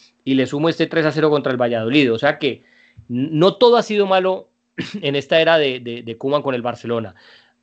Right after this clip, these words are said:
Ha habido momentos de flaqueza, ha habido partidos muy malos, como el de la Juve también, que perdió el liderato del grupo en, en Champions, el tres a cero,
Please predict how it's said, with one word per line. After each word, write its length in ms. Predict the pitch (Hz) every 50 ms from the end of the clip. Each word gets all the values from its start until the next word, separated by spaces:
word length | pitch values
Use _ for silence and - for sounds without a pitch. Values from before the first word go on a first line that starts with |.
| _ -
Ha 100 | 123 156
habido 240 | 175 185 190 196 185
momentos 320 | 165 147 143 139 - 175
de 80 | 165 151
flaqueza, 680 | - 123 113 - 165 190 190 - - 180 165 156 143
ha 20 | 143
habido 260 | 143 151 156 156 151
partidos 440 | 139 127 - - 131 135 139 131 123
muy 280 | 120 147 196 226 190
malos, 320 | 156 160 180 202 208 175 -
como 200 | 160 143 131 123
el 40 |
de 80 | 117 120
la 120 | 117 110 110
Juve 240 | 139 160 175 170 165
también, 340 | - 131 117 123 135 156 143
que 100 | 147 139
perdió 320 | 120 120 113 107 120 127
el 80 | 135 147
liderato 360 | 143 127 120 123 120 - 151
del 140 | 131 117 113
grupo 320 | 131 156 151 - 190 170
en, 160 | 139 120 113
en 300 | 117 113 117 120 117 107
Champions, 400 | - 143 139 156 - 190 160 123
el 100 | 123 107
tres 160 | - 131 117 127
a 60 | 120
cero, 320 | 110 135 143 165 165 165